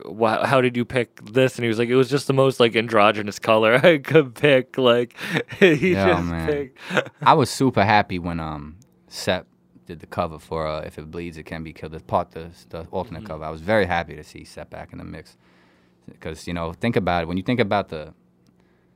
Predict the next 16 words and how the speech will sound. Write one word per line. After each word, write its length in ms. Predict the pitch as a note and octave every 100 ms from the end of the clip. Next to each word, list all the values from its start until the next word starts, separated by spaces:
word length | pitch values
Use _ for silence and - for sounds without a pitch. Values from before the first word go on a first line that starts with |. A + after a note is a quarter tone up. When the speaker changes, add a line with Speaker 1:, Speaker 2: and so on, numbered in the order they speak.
| _ _ _ _ _
Speaker 2:
the 260 | F2+ E2 D#2+
Fly 380 | - G2 G2+ F#2+
God 220 | F2 E2+
imagery, 320 | D#2+ D2+ D#2
you 60 | D#2
think 120 | F#2
about 120 | E2
the 60 | D#2
Don't 240 | F2+ F#2+
Get 120 | F2
Scared 320 | - - F#2+ F2
Now 160 | E2
imagery, 240 | D#2+ D2+ D#2+
the 100 | D#2
reject 460 | F#2 G#2 F2+ E2 D#2
face. 480 | D2+ C2+ - -